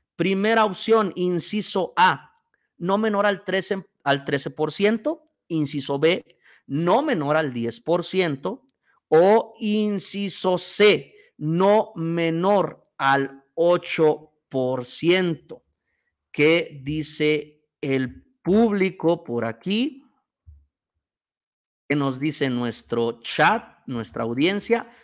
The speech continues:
¿Cuál es el presupuesto que se destina a la educación? Les repito, si ustedes quieren, eh, estudiar un poquito sobre Ley General de Educación,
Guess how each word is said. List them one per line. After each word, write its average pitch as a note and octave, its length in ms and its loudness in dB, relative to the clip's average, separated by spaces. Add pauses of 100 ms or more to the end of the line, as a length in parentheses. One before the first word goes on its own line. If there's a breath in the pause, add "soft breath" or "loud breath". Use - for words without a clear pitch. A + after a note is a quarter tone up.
(220 soft breath)
¿Cuál A3+ 280 4
es A3+ 220 4
el F#3+ 200 0
presupuesto E3 840 -2
que - 120 -6
se F3+ 240 -2
destina D#3 800 -6
a C#3+ 360 0 (260 loud breath)
la C3+ 520 2
educación? B2 960 -4
Les B2+ 360 -6
repito, C#3+ 400 -4
si C#3 100 -6
ustedes E3 320 0
quieren, E3 500 -2
eh, B2 720 -2
estudiar D#3 520 0
un G3 140 0
poquito G3 540 -2
sobre C3+ 260 0
Ley D#3+ 160 4
General D3 320 -2
de D3+ 60 -2
Educación, D#3 460 -2